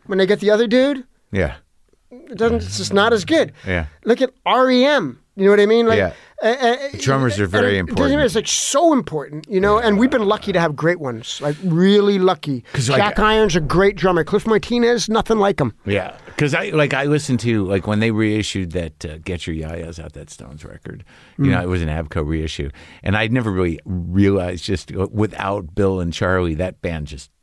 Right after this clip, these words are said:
Speaker 2: falls apart.
Speaker 1: Is it, right.
Speaker 2: Dude.
Speaker 1: All of a
Speaker 2: Yeah.
Speaker 1: sudden, you got these guys that are really good. You know what I mean? Like, they go,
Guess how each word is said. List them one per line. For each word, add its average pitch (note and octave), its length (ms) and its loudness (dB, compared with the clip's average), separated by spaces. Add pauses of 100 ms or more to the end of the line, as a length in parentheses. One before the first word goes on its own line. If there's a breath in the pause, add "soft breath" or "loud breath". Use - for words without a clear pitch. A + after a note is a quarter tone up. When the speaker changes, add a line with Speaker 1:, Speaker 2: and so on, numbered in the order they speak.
Speaker 2:
falls D#2 340 -12
apart. - 500 -8
Speaker 1:
Is D3+ 160 2
it, - 100 -8 (260)
right. C#3+ 500 -2 (200)
Speaker 2:
Dude. G2+ 240 -2 (800 soft breath)
Speaker 1:
All A#3 100 4
of A#3+ 60 0
a - 20 2
Speaker 2:
Yeah. G#3+ 40 2
Speaker 1:
sudden, A3+ 260 4
you A3 60 4
got A3 80 0
these F#3 140 2
guys G#3+ 220 2
that G#3 100 2
are F#3+ 80 4
really G3 220 4
good. D3 480 2 (320 soft breath)
You F#3+ 100 2
know G3 60 6
what G3+ 120 6
I G3 40 6
mean? G#3 180 4
Like, F#3 160 2
they D#3 100 4
go, - 40 4